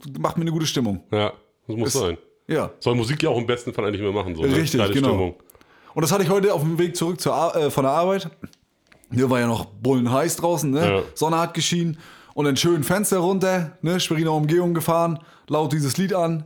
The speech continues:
Speaker 2: Ja.
Speaker 1: ne? Und dann ein bisschen, ja, aber Kasten im Auto, ne? Haben wir ja schon mal
Speaker 2: Ja,
Speaker 1: das Thema,
Speaker 2: ja,
Speaker 1: ne?
Speaker 2: ja.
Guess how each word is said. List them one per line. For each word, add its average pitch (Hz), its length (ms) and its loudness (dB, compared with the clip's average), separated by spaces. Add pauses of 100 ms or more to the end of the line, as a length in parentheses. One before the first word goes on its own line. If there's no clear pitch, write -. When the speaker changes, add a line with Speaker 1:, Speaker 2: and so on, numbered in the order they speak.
Speaker 2:
Ja. 101 200 -2 (260)
Speaker 1:
ne? 170 280 0 (140)
Und 156 140 0
dann 170 120 2
ein 175 80 0
bisschen, 180 340 0 (140)
ja, 139 80 2
aber 147 100 0
Kasten 175 300 0
im 185 80 2
Auto, 196 220 4
ne? 170 200 2
Haben 165 140 2
wir 147 80 4
ja 143 40 4
schon 151 140 -2
mal 196 120 2
Speaker 2:
Ja, 117 140 4
Speaker 1:
das - 160 4
Thema, 196 280 2
Speaker 2:
ja, - 80 2
Speaker 1:
ne? 101 100 2
Speaker 2:
ja. 92 260 0